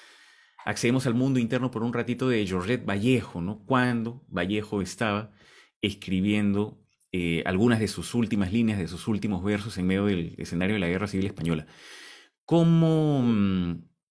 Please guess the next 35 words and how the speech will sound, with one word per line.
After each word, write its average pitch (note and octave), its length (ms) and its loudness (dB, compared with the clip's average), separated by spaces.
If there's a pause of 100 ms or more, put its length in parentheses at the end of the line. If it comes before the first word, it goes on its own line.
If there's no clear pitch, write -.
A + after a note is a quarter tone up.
(560)
cómo C3+ 260 -2
surge C#3+ 380 -2
un C#3+ 60 0
cuento C3+ 300 0
como, A#2 300 0
como F2+ 280 0
este? G#2+ 300 -2
¿Cómo B2+ 180 0
te B2+ 80 0
apropias B2+ 420 0
de G#2 100 -4
pronto C3 480 0
de F2+ 80 0
la E2+ 240 -2
figura G#2 360 2
de B2 180 2
Georgette F2 520 -4 (480)
como, G2+ 240 4
como F#2+ 180 4
lo F#2 160 6
haces G#2+ 300 -4
aquí? F2 420 -4 (380)
¿Qué C3 140 -2
es B2+ 60 -2
lo C3+ 80 0
que G#2 80 -2
te A#2 80 0
lleva B2+ 100 0
a - 20 0
escribir F#2+ 220 -2
un G2 100 -2
cuento F#2+ 200 -4
como F#2 180 -2
este, D#2+ 400 -10
Manuel? F2+ 300 -6